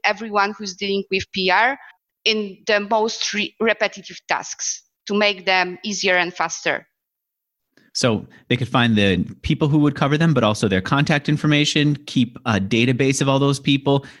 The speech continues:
Speaker 2: one click, send a message to each one of them asking for press, and then follow up and know who to follow up with,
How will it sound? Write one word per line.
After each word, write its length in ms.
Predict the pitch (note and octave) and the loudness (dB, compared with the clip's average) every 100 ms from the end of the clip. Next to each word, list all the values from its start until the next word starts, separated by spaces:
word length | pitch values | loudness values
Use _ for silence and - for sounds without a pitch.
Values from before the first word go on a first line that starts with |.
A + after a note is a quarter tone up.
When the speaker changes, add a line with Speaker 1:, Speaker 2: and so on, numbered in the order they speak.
| _ | _
Speaker 2:
one 240 | A2 C3 | 2 2
click, 300 | B2+ C#3 B2 | 2 0 -2
send 260 | - A#2 G#2+ | 0 2 4
a 20 | |
message 480 | G#2 B2+ - C3+ - | 4 2 0 -2 -2
to 100 | - | 0
each 220 | C#3+ - | 0 0
one 140 | C#3 | 2
of 80 | C#3 | 2
them 240 | C#3 C#3 C#3 | 4 2 2
asking 340 | A2 A2 A#2 A2 | 0 0 0 0
for 220 | - G#2+ | 0 -2
press, 500 | - E3 D#3 D#3 - - - - - | 0 0 2 2 -2 -8 -16 -18 -2
and 180 | C3+ B2+ | 2 4
then 440 | A#2+ A#2 A2 G2+ - _ _ | 4 4 2 -2 -10 _ _
follow 540 | - - C3+ C#3+ D3+ C3 | -20 -2 2 4 4 4
up 220 | B2+ C3+ | 2 2
and 100 | A#2 | 2
know 100 | A#2 | 4
who 140 | A#2+ | 2
to 40 | B2 | 0
follow 320 | - G#2+ G#2 | 0 2 4
up 180 | C3+ C#3+ | 2 2
with, 200 | D#3+ D#3 | -2 -2